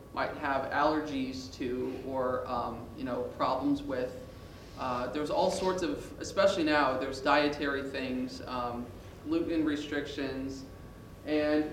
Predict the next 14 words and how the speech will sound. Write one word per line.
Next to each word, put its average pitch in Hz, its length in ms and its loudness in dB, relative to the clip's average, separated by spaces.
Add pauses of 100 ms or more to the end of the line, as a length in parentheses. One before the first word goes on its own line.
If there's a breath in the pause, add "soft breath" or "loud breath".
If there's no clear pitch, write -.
(160)
we 175 80 0
even 180 320 0
have 165 260 2
different 175 360 2
color 170 320 4
cutting 240 340 4
boards 139 360 2
so 160 160 2
we 170 160 4
know 160 280 6
what 151 380 4
to 180 140 -4 (140)
cut 156 300 2
on 135 340 0